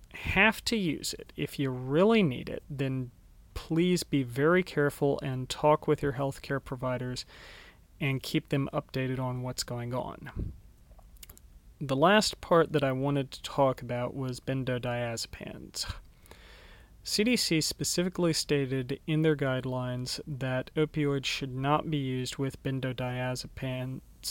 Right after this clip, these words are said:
if at all possible. Um,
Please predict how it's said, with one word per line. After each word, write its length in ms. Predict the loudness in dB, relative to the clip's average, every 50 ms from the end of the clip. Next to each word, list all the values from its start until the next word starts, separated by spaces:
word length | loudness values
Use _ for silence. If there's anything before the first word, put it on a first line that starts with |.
| -4 -4 -4 -6 -6 -4
if 240 | -2 -2 -2 -2 -4
at 60 | -4
all 220 | -2 -2 -2 -2
possible. 600 | -2 -2 -2 -2 -2 -2 -6 -10 -10 -10 -12 -12 -14 -18 -20 -20 -20 -20 -20 -20 -20 -20 -20 -20 -20 -20 -20 -20 -20 -20 -18 -16
Um, 120 | -16 -16